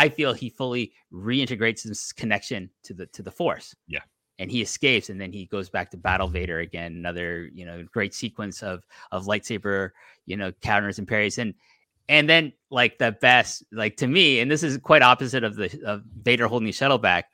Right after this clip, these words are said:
Speaker 1: you know, Obi-Wan channels his use of the Force to lift up a multitude of rocks, of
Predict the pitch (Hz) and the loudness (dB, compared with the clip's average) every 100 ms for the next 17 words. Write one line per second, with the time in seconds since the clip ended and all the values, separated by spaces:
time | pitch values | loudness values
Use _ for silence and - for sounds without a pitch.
0 | _ - _ _ _ _ _ - 135 107 | _ -20 _ _ _ _ _ -18 -10 -8
1 | 95 104 117 _ _ _ _ _ - 123 | -8 -10 -20 _ _ _ _ _ -20 -20
2 | 123 _ _ - 156 180 151 147 131 - | -20 _ _ 4 6 6 6 4 4 2
3 | 131 131 120 - - _ _ 120 110 - | 4 6 4 -2 -12 _ _ -6 -4 -6
4 | 110 110 107 107 101 107 104 - - 101 | -6 -4 -4 -4 -6 -4 -4 -4 -10 -10
5 | 101 117 240 127 - _ _ _ 120 117 | -2 0 0 -2 -6 _ _ _ -4 2
6 | 147 160 135 143 135 - 107 - 98 104 | 4 2 0 0 -2 -2 -4 -2 2 2
7 | - - 107 | 2 -6 -8